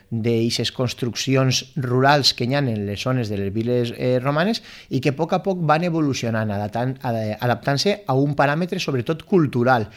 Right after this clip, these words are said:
i que també variarà depenent del lloc. Tindrem, per exemple, en la costa, durant l'època musulmana, lo que s'anomenen com les alqueries, però la masia és una mena com de construcció que moltes vegades hi ha autors que diu que ve des del moment inicial de la Reconquesta,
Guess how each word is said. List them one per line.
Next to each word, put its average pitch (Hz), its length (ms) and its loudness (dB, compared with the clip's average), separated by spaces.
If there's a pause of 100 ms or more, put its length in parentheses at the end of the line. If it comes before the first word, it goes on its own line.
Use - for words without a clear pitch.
(240)
i 139 160 -4
que 139 100 -2
també 113 460 -2
variarà 131 480 2
depenent 120 400 -2
del 104 160 -2
lloc. 156 320 -2
Tindrem, 113 420 -2
per 123 140 -4
exemple, 143 460 -4
en 165 100 -2
la 104 160 -6
costa, 131 260 -2
durant 123 220 -2
l'època 107 400 -4
musulmana, 135 560 0 (320)
lo 123 180 0
que 120 140 -2
s'anomenen 127 480 0
com 160 160 0
les 120 160 -2
alqueries, 131 540 -4 (260)
però 127 180 0
la 117 140 2
masia 147 480 2
és - 120 -2
una 165 280 2
mena 170 240 0
com 120 240 -2
de 107 80 -2
construcció 113 640 0 (300)
que 120 100 -2
moltes 143 320 -2
vegades 165 400 0
hi 143 80 -2
ha 135 80 0
autors 143 360 -2
que 123 120 -2
diu 156 240 2
que 107 140 -2
ve 151 200 4
des 117 280 -4
del 104 580 -2
moment 113 380 -2
inicial 160 420 0
de 120 80 -2
la 107 120 -2
Reconquesta, 110 720 -2